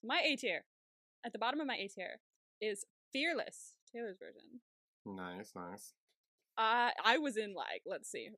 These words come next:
Speaker 1: what was it, like, middle school <laughs> when this album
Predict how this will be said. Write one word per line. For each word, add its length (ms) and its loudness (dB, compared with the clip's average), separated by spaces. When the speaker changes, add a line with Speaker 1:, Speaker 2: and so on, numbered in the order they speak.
Speaker 1:
what 220 -4
was 120 -8
it, 100 -12
like, 200 -10
middle 380 -6
school 580 -6
<laughs> 580 -4
when 260 0
this 200 -2
album 320 -6